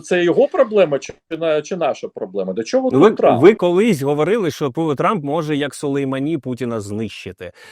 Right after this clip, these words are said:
Speaker 2: От я до цього підводжу. Е, чи
Speaker 1: А
Speaker 2: можливо
Speaker 1: це,
Speaker 2: таке?
Speaker 1: а це підводити треба, треба підводити до цього, підводити,
Speaker 2: Так.
Speaker 1: ви ж повинні розуміти. Це, е, д-, дивіться, будь-яка,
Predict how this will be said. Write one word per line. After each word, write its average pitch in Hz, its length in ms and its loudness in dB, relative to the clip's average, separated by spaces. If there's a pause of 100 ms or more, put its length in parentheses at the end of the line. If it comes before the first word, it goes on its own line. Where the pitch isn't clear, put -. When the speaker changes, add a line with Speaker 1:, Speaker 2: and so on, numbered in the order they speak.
(140)
Speaker 2:
От 113 140 -4
я 151 80 2
до 143 140 0
цього 123 300 -4
підводжу. 104 680 -6
Е, 110 260 -2
чи 113 60 2
Speaker 1:
А 131 160 8
Speaker 2:
можливо 208 320 6
Speaker 1:
це, 175 60 0
Speaker 2:
таке? 165 260 2
Speaker 1:
а 175 80 -4
це 175 220 -4
підводити 185 760 -4
треба, 151 480 -2
треба 147 320 -6
підводити 147 760 2
до 117 140 -4
цього, 110 460 2
підводити, 120 640 2
Speaker 2:
Так. 104 140 -4
Speaker 1:
ви 113 80 -4
ж - 120 -14
повинні 139 360 4
розуміти. 147 720 0
Це, 226 540 4
е, 160 140 2
д-, 156 220 0
дивіться, 139 440 -6
будь-яка, 196 760 0